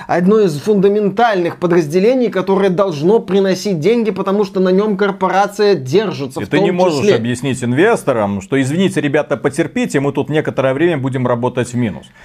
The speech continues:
Speaker 2: Они сами себя загнали в итоге в ловушку, когда вот мы обсуждали их финансовый отчёт в одном из, э, прошлых выпусков. Они сообщали, что вот, смотрите, двадцать четыре процента прибыли генерирует, э, PlayStation подразделение. Ну, конечно же, это благодаря тому, что многие другие подразделения компании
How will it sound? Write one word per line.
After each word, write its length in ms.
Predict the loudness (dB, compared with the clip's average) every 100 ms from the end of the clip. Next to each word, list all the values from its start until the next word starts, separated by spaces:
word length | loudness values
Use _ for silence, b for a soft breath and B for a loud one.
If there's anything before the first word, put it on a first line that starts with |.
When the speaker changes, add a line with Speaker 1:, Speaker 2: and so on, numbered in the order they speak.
| B
Speaker 2:
Они 200 | -4 -2
сами 300 | 0 0 0
себя 280 | -2 0 0
загнали 420 | 2 0 0 2
в 100 | 0
итоге 260 | 0 0 0
в 60 | 0
ловушку, 400 | 0 -2 -6 -6
когда 300 | -2 -2 -2
вот 180 | -2
мы 120 | 0 -2
обсуждали 600 | -2 -6 0 -2 -2 -6
их 100 | -4
финансовый 540 | -4 -4 -4 -2 -2
отчёт 280 | 0 -2 0
в 80 | -4
одном 360 | -2 -4 -4
из, 180 | -8 -6
э, 80 | -6
прошлых 420 | -4 -6 -6 -4
выпусков. 460 | -4 -4 -6 -6 -8 B B B
Они 240 | -2 -2
сообщали, 640 | -2 0 -2 0 0 0 -4
что 180 | -4
вот, 300 | 0 2 0
смотрите, 520 | -2 -4 0 0 0 -2
двадцать 500 | 0 -2 -2 -4 -8
четыре 300 | -4 -2 0
процента 500 | -2 -2 -2 -2 -2
прибыли 420 | 0 2 2 2
генерирует, 720 | 0 0 2 2 4 2 2
э, 240 | 2 2 0
PlayStation 520 | -2 0 0 0 -2
подразделение. 800 | -2 -2 -2 0 0 0 -6 -20 b b
Ну, 160 | -2 0
конечно 440 | -2 -4 -6 -4
же, 80 | -4
это 140 | -2
благодаря 400 | -2 0 0 0
тому, 240 | 0 -2 -4
что 260 | -2 -2
многие 380 | -2 -2 -2 -2
другие 360 | -2 -2 -2 -2
подразделения 760 | -2 -4 -2 0 2 0 -4
компании 340 | -4 -4 -2